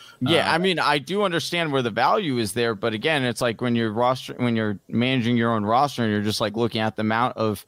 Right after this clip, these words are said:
Speaker 1: of picks and stuff that you threw at something, especially the other part of it that's kind of funny is, like, 'cause I got Hurts off of him last year for a second rounder.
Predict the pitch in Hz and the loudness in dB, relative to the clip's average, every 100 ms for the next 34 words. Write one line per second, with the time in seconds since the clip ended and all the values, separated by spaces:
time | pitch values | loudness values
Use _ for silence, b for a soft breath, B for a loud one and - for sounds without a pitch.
0 | b b - 104 - 160 175 - 127 - | b b -6 -6 0 -2 -2 -2 -4 -2
1 | 123 110 - 92 107 98 156 170 135 - | 0 0 -2 -2 -2 0 2 2 2 2
2 | 113 107 - 185 - 147 135 B B - | 0 0 2 0 2 2 0 B B 2
3 | 165 214 - 165 156 143 127 123 147 123 | 4 4 4 4 6 4 4 2 0 -2
4 | - 139 120 110 107 107 - 123 101 - | 0 0 2 0 -2 -2 -2 -2 -2 -2
5 | 101 127 131 123 113 - 143 151 120 107 | 0 2 2 2 2 0 -2 0 0 -2
6 | 107 101 110 104 107 135 135 107 98 107 | -2 -2 0 2 2 0 -2 -6 -4 -4
7 | 104 117 107 92 95 117 104 82 | -2 -2 -2 -2 -2 -2 -4 -10